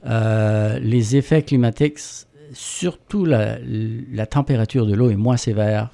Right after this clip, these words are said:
qu'ailleurs. Donc, euh,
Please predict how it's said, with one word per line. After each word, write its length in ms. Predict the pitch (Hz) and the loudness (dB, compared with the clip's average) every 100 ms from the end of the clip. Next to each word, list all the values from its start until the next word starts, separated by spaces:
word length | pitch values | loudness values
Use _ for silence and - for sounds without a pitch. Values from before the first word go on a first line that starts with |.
| _ | _
qu'ailleurs. 560 | - 110 107 101 113 135 - - _ - | -10 -4 -2 -2 -2 -6 -12 -20 _ -10
Donc, 500 | 117 131 143 147 - - _ _ _ _ _ | 2 4 4 2 -2 -20 _ _ _ _ _
euh, 500 | 107 104 101 98 107 | -4 -2 -2 -2 -4